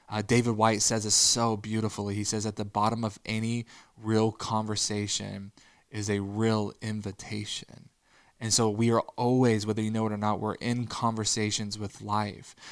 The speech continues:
And why so many of us feel like we've lost the call for adventure and to live out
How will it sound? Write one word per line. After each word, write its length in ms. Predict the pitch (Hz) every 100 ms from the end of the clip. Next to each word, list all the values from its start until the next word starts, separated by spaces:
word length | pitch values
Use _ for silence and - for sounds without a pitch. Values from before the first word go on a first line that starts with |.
| -
And 200 | - 117
why 320 | 110 110 117 123
so 220 | - 123
many 260 | 117 113
of 120 | 113 107
us 180 | 104
feel 280 | - - 113
like 220 | 107 104
we've 200 | 113 107
lost 460 | 110 107 107 110 -
the 120 | 113
call 440 | - - 113 110 107
for 240 | - 107
adventure 500 | 104 110 107 107 107
and 200 | 104 104
to 80 | 104
live 320 | 104 110 107
out 300 | 107 107 85